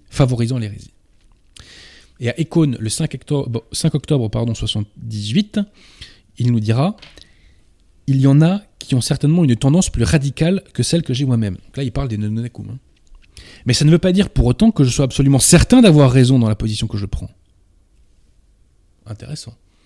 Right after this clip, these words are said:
Donc, Monseigneur Lefebvre, vous disais-je, était dans une phase de quasi-vacantisme, mais cette phase va prendre un terme,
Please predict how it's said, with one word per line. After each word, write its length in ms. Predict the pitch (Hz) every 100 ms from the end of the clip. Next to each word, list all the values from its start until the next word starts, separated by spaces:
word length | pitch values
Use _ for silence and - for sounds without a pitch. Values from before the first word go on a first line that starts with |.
| _ _ _ _ - _ _ _ _ _ - -
Donc, 360 | 160 139 - _
Monseigneur 280 | 135 151 139
Lefebvre, 300 | 139 147 117
vous 120 | 117
disais-je, 380 | 131 120 104 107 - - - _ _ _ _ _ _ _ _ _ _ _
était 180 | 123 139
dans 120 | 131
une 120 | 120
phase 340 | 120 123 113 101 - _ _ _ _ _ _ - 113
de 100 | 104
quasi-vacantisme, 920 | - 123 117 107 110 107 101 147 208 208 _ _ _ - - - _
mais 80 | 107
cette 160 | 117 -
phase 260 | 151 147
va 100 | 110
prendre 280 | - 120 104
un 60 | 101
terme, 460 | 135 160 190 107